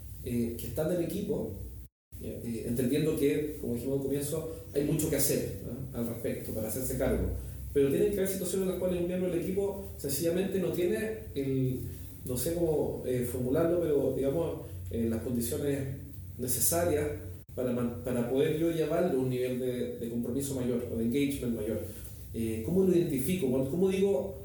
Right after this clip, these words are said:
sabes que en realidad con esta persona objetivamente, y no en base a un prejuicio, objetivamente no hay nada que hacer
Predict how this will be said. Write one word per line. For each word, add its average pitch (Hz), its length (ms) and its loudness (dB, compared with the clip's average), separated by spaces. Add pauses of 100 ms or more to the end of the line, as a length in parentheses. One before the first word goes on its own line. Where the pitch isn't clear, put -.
(280)
sabes 160 220 -4
que 170 120 -2
en 151 60 -2
realidad 143 220 0
con 151 120 -2
esta 135 120 -4
persona 147 540 -2 (380)
objetivamente, 143 1080 2 (100)
y 127 120 -2
no 131 100 0
en 135 60 0
base 139 180 -2
a - 20 -4
un 131 80 -2
prejuicio, 127 520 -2
objetivamente 165 580 -2
no 151 80 -2
hay 151 60 -2
nada 147 180 0
que 127 80 -2
hacer - 180 -4